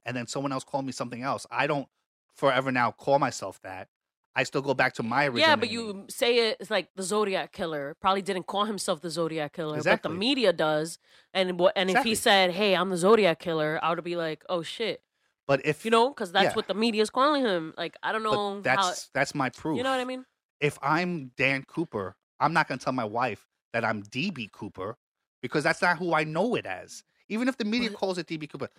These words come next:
Speaker 1: I name myself Dan Cooper.
Speaker 2: I understand.
Speaker 1: I would never call myself, I don't, I wouldn't, I wouldn't call myself D B. That's somebody else's name for me.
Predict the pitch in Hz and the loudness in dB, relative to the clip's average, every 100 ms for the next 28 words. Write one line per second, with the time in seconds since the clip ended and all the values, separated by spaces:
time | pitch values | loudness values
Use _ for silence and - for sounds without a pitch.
0 | _ 170 214 208 190 226 233 202 - 151 | _ 2 2 2 -2 -2 -2 -4 -2 -4
1 | 147 _ 120 139 139 131 _ 147 92 - | -4 _ -6 -4 -4 -6 _ -10 -10 -20
2 | _ _ 202 220 226 233 226 220 131 196 | _ _ 0 0 0 -4 -6 2 4 4
3 | 196 147 156 156 - 139 127 - 110 - | 2 4 6 4 0 0 0 -2 -4 2
4 | 135 165 123 120 135 123 98 98 160 160 | 4 6 4 2 4 4 0 -2 0 0
5 | - 151 123 139 113 127 120 123 113 - | 0 0 0 -4 -6 -8 -8 -6 -6 -4
6 | 147 123 131 113 101 95 92 92 90 - | -4 -2 -4 -6 -12 -14 -14 -18 -18 -20